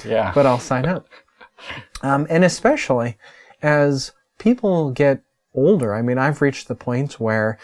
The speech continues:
Speaker 2: you know, now I'm trying to find the right distance to hold the things to look at.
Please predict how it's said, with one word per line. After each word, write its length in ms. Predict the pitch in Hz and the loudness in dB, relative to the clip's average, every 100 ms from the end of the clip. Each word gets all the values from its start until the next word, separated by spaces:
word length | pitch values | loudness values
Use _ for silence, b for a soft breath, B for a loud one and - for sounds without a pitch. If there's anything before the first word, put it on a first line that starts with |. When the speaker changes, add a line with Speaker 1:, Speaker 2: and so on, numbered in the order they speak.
| B B | B B
Speaker 2:
you 80 | 135 | -2
know, 220 | 123 123 | 0 0
now 240 | 127 135 | 0 2
I'm 80 | 147 | 0
trying 220 | 143 135 | -2 -4
to 40 | 127 | -4
find 280 | - 127 | -4 -2
the 60 | 120 | 0
right 180 | 113 107 | 0 0
distance 440 | 131 - 123 107 | -2 -4 -6 -8
to 100 | - | -10
hold 260 | 101 120 113 | -8 -6 -6
the 80 | 104 | -8
things 300 | 120 113 107 | -8 -8 -6
to 80 | 123 | -4
look 260 | 175 208 | -2 -4
at. 160 | 98 | -8